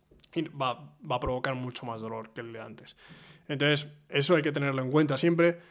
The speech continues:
y mantener ese trabajo de isometría que hemos hablado, siempre mantenerlo, podemos hacerlo hasta dos veces al día incluso, y, y poco a poco ir reintroduciendo todo el trabajo de impacto. Sé que en muchos casos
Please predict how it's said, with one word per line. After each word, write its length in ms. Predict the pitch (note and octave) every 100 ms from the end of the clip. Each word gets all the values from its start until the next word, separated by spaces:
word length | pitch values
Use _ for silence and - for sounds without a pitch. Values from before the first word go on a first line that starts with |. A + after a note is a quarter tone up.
| - _ _ _ _ -
y 540 | C#3+ C#3 C3 B2+ B2+ C#3+
mantener 420 | D3 D3 D3+ E3
ese 120 | D#3
trabajo 560 | D3+ D3 C#3 D#3 C3 -
de 440 | C#3+ C3+ B2+ B2+ D3
isometría 500 | C#3+ D3 C3+ C3+ C3+
que 60 |
hemos 180 | C#3 B2
hablado, 300 | B2+ B2+ A#2+
siempre 400 | - E3 D#3 D3
mantenerlo, 580 | C3 B2+ C3 E3+ F3 E3+
podemos 320 | D3 C3+ C3+
hacerlo 320 | C3+ D3 C3+
hasta 200 | B2 -
dos 200 | B2 C3+
veces 240 | C3+ C3 B2+
al 120 | B2+
día 200 | C3 C3+
incluso, 560 | B2 B2+ E3+ F3+ G#3+ - - - - _ _ _ _ -
y, 380 | C#3+ C3+ B2+ B2 A2+ A2+ _ _ _ _ _ _
y 140 | - F#3+
poco 300 | E3+ D#3+ F3
a 60 |
poco 420 | D3+ E3 E3+ F3+ F3+
ir 160 | D3+
reintroduciendo 680 | D3 C#3+ C3 C3+ B2+ C#3 C#3
todo 140 | B2+
el 40 | A#2+
trabajo 300 | A#2 G#2+ A#2+
de 60 |
impacto. 400 | A2+ A2+ A#2 -
Sé 160 | A2+ B2+
que 60 | C#3+
en 40 |
muchos 300 | C#3 C3+ C3
casos 420 | D#3+ C#3 B2+ -